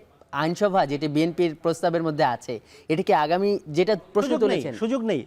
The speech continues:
Speaker 2: ওটা পরবর্তী পার্লামেন্টে যতক্ষণ পর্যন্ত কনস্টিটিউশনে ইনসার্টেড না হবে, কনস্টিটিউশনাল প্রভিশন না হওয়া পর্যন্ত কন-, পার্লামেন্টের তো গঠন চেঞ্জ করতে হবে। এখন যেমন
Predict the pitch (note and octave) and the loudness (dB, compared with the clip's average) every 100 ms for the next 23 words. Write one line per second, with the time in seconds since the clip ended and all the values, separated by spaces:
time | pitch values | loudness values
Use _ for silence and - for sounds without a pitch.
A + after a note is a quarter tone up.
0 | - F#3 B3+ C4+ D4 - G#3 B3 B3 _ | -6 -2 0 0 -4 0 2 2 -2 _
1 | - - - F3+ A#3+ B3+ - C4+ B3+ D4 | -20 -6 0 0 0 -2 -2 -2 0 -2
2 | G3 B3 B3+ B3 G#3 B3 A#3 B3 A3 G3+ | -4 -6 -2 -2 -2 -4 -2 -2 0 -2
3 | B3 G#3 B3+ A3 F#3+ A#3 A#3 A3+ D#3+ F3 | -4 -4 -2 0 0 0 0 0 0 0
4 | E3+ D3 G#2 _ _ _ F#3 G#3+ C4+ A#3+ | 0 -2 -4 _ _ _ -4 -4 -4 -4
5 | B3 C4+ B3+ A3 A#3 C4+ B3 B3 B3 C4 | -4 -4 -2 -2 -2 -2 0 0 -2 -4
6 | B3 A3+ A#3 - - _ _ F#3+ A3+ B3 | -2 -2 -2 -4 -16 _ _ 0 0 -2
7 | B3 C4+ B3 - _ _ A#3+ E3+ G3+ - | 0 0 -2 -10 _ _ -2 2 0 0
8 | C4+ C4 - - C4+ C#4 C4+ G#3 F#3 B2 | -4 -4 -10 -2 0 0 -2 -2 -2 -2
9 | G#2 _ _ _ _ - D3+ C4 C4+ A#3+ | -6 _ _ _ _ -6 -2 0 2 2
10 | B3 B3+ | 0 -4